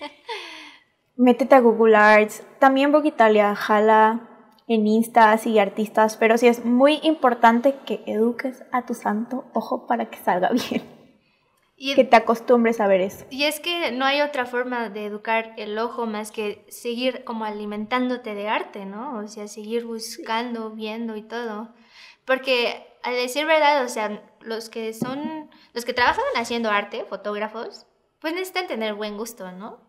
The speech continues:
Speaker 1: Ujú.
Speaker 2: <laughs> Sí, ¿no?
Speaker 1: Uno crea lo que le gusta, ¿no?
Speaker 2: Claro, claro, tienes toda la razón. Pues bueno, Lucero, em,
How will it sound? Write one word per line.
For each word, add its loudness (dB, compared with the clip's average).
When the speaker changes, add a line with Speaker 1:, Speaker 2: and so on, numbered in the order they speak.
Speaker 1:
Ujú. -2
Speaker 2:
<laughs> 2
Sí, -10
¿no? -8
Speaker 1:
Uno 8
crea 10
lo 10
que 6
le 10
gusta, 2
¿no? -14
Speaker 2:
Claro, -12
claro, -12
tienes -8
toda -4
la -6
razón. -14
Pues 2
bueno, 4
Lucero, -2
em, -2